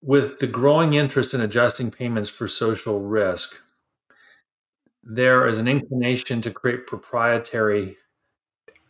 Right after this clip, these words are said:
measures. So we could see an arms race coming where every health system developed their own, every managed care organization developed their own, every Medicaid program vendor developed their own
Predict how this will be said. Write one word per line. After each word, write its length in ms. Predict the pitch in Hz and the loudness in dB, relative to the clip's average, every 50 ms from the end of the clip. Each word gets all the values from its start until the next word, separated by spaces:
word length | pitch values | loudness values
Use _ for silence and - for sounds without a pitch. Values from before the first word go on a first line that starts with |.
| _ - | _ -10
measures. 800 | 135 120 117 107 104 92 90 85 82 85 - - - - - _ _ _ _ _ _ - _ _ _ _ _ _ _ _ _ _ - | -4 0 0 0 0 0 -2 -6 -2 -2 -2 -4 -4 -10 -18 _ _ _ _ _ _ -20 _ _ _ _ _ _ _ _ _ _ -6
So 500 | - - 135 123 117 117 117 113 123 - | -2 0 2 2 2 2 0 -2 -6 -6
we 140 | 147 143 160 | -4 -4 -2
could 180 | - 156 135 - | 0 0 0 2
see 220 | - - 170 165 | 2 2 2 2
an 100 | 160 147 | 4 4
arms 400 | 143 139 147 151 151 147 127 113 | 4 4 4 4 2 2 2 2
race 260 | 123 120 110 107 - | 2 4 4 2 0
coming 580 | - - - 131 113 110 107 104 104 107 107 104 | -2 -4 -2 -2 0 0 0 0 -2 -2 -2 -2
where 300 | 110 110 107 107 113 127 | 0 2 2 2 2 2
every 300 | 131 131 131 143 139 107 | 2 0 2 2 0 0
health 220 | 113 123 120 113 | 2 0 0 0
system 440 | - - 123 110 - - 117 110 104 | -2 -2 -2 -4 -2 -2 -2 -2 -2
developed 460 | 104 101 98 110 107 107 107 - - | -4 -2 0 2 4 4 4 2 0
their 180 | - 110 104 107 | 0 2 2 2
own, 320 | 107 104 104 101 101 104 | 2 2 0 0 -2 0
every 500 | 104 104 110 107 113 110 110 104 101 - _ _ _ _ - _ _ _ _ _ - | 0 0 0 0 -2 -4 -4 -4 -6 -8 _ _ _ _ -20 _ _ _ _ _ -4
managed 380 | 120 117 117 113 110 - - | 0 0 2 2 0 -2 -4
care 200 | - - 127 120 | 0 2 4 4
organization 680 | 120 113 113 113 107 101 107 107 104 98 - - 110 98 | 4 4 2 0 0 2 2 2 0 0 -4 -6 -4 -4
developed 400 | 101 98 107 104 104 101 - - | -2 0 2 2 2 2 2 -2
their 160 | 107 101 101 | -2 -2 0
own, 220 | 101 101 101 101 | -2 -2 -2 -2
every 240 | 101 101 101 110 101 | -4 -4 -4 -4 -4
Medicaid 720 | 101 104 107 107 107 104 - - - 110 110 107 104 - - | -2 0 0 2 0 0 -2 -4 -6 -6 -6 -4 -6 -8 -12
program 600 | - - 113 113 110 107 117 107 104 104 101 95 | -6 -2 -2 -2 0 0 0 -2 -2 -2 -2 0
vendor 420 | 104 104 104 98 98 98 95 92 | 0 0 0 0 -2 -2 -4 -4
developed 400 | 92 98 95 104 101 101 98 - | -6 -6 0 2 2 2 2 0
their 220 | - 98 101 117 147 | -2 -2 0 2 2
own 340 | 160 139 127 113 110 101 | 4 4 2 2 0 -4